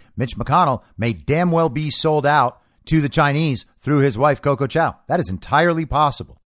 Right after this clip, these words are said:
In fact, it's highly likely. And if it's not true, then Trump certainly knows that and is not saying it for a different specific reason. Mitch McConnell didn't support Republican senatorial candidates in the midterms.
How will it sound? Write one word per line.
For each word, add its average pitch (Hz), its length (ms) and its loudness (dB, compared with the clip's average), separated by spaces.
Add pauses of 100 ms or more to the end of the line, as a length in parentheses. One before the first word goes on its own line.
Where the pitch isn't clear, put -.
(300)
In 151 100 2
fact, 160 300 2
it's 143 100 -12
highly 160 340 2
likely. 165 440 -2 (260)
And 143 160 0
if - 140 -4
it's 120 200 -6
not 147 360 2
true, 202 280 0
then 139 200 0
Trump 170 340 0
certainly 220 560 0
knows 214 320 2
that 170 260 2
and 117 220 -4 (100)
is 202 240 0
not 180 300 0
saying 196 320 0
it 135 140 -6 (200)
for 180 200 0
a 160 120 0
different 151 540 -2 (140)
specific - 640 -4
reason. 175 420 -6 (640)
Mitch 113 240 -4
McConnell 143 520 0
didn't 131 300 -2
support 185 640 -2
Republican 139 640 -2
senatorial 151 640 -2
candidates 123 720 -4
in 143 180 0
the 151 60 0
midterms. 151 560 -4